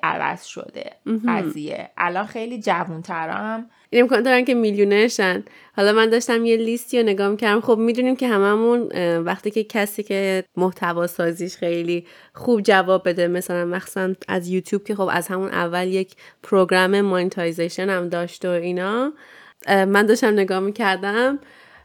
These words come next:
Speaker 2: پولدارترینی که از یوتیوب بود،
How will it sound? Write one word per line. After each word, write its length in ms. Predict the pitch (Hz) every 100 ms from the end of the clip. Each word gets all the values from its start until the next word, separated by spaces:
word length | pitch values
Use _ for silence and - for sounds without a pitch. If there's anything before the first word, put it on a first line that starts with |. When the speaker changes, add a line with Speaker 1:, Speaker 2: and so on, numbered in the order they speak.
| _
Speaker 2:
پولدارترینی 880 | - 226 214 202 208 220 196 214 262
که 140 | 269 226
از 340 | 185 180 180 -
یوتیوب 540 | 196 190 - 196 180 170
بود، 560 | - 196 214 262 349